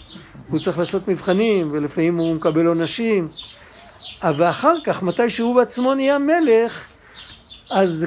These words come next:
כל החבר'ה שטיפלו בו וניסו לעשות אותו בן אדם, הם עכשיו בשביל להיכנס אליו, <laughs> הם צריכים טוב טוב ל-, לסדר את הופעתם, כדי שהם יוכלו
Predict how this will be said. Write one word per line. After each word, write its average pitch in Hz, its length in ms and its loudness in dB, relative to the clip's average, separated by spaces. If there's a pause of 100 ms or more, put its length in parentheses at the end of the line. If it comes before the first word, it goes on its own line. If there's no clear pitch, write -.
כל 285 260 6
החבר'ה 240 800 4
שטיפלו 226 640 2
בו 202 180 2 (1000)
וניסו 247 260 0
לעשות 233 340 2
אותו 247 220 2
בן 220 180 2
אדם, 214 560 2 (420)
הם 220 160 2
עכשיו 254 320 0
בשביל 214 220 -2
להיכנס 202 500 2
אליו, 185 360 4 (400)
<laughs> - 680 -8
הם 180 140 2
צריכים 240 300 -2
טוב 226 260 4
טוב 220 400 4
ל-, 202 180 4 (1200)
לסדר 190 440 4
את 214 100 0
הופעתם, 190 680 2 (180)
כדי 156 400 0
שהם 156 240 -2
יוכלו 180 280 0